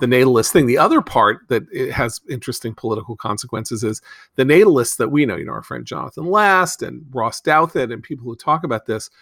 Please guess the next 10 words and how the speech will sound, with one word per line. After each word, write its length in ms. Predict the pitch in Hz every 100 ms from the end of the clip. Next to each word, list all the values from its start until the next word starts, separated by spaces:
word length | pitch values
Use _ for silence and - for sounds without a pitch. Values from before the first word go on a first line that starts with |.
| _ _ _ _ _ -
end 200 | 160 180
up 120 | 165
being 200 | - 135
heterodox 800 | - 185 247 180 107 107 104 -
politically. 720 | - 160 233 160 - 107 147 - _ _ _ -
Uh, 320 | 120 120 120
you 120 | -
know, 140 | 147 110
they, 340 | 127 - -
uh, 240 | 123 127